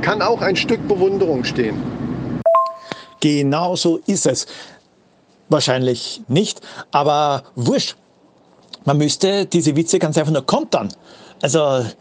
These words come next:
Speaker 2: nicht angepisst sein, sich ärgern, den anderen eine reinhauen oder was auch immer, sondern eben kontern. Wie, „Deine Mutter rasiert sich die Beine mit einer Heckenschere.“ Kann man drauf sagen, „Meine rasiert sich wenigstens.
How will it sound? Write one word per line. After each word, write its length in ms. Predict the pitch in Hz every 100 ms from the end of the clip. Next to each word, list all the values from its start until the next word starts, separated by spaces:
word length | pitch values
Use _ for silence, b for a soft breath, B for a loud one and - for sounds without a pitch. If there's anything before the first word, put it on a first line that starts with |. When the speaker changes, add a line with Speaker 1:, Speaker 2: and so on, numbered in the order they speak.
| -
Speaker 2:
nicht 460 | 143 254 - - -
angepisst 720 | 175 196 190 - 202 - -
sein, 260 | 220 202
sich 320 | 160 214 - -
ärgern, 560 | 190 190 208 202 185
den 380 | 185 175 160 175
anderen 340 | 147 170 170 175
eine 300 | 160 165 156
reinhauen 540 | 135 170 180 196 190
oder 220 | 185 175 170
was 180 | 170
auch 120 | 180 165
immer, 320 | 202 220 202 B B
sondern 340 | - 135 156 160
eben 320 | 147 170 175 B -
kontern. 460 | 247 294 190 135 107 B B -
Wie, 300 | 120 151 180 - _ - - - - - -
„Deine 220 | 143 127
Mutter 460 | 143 156 160 208 190
rasiert 360 | 165 - 147 151
sich 240 | 175 196
die 80 | -
Beine 280 | 196 131 135
mit 140 | 139 175
einer 120 | 170
Heckenschere.“ 600 | 196 330 240 226 139 120
Kann 140 | 135
man 100 | 147
drauf 140 | 165 147
sagen, 400 | 151 151 180 175 B B _
„Meine 440 | 123 139 131 139
rasiert 300 | 143 156 262
sich 180 | 233 262
wenigstens. 600 | 262 214 185 180 147 127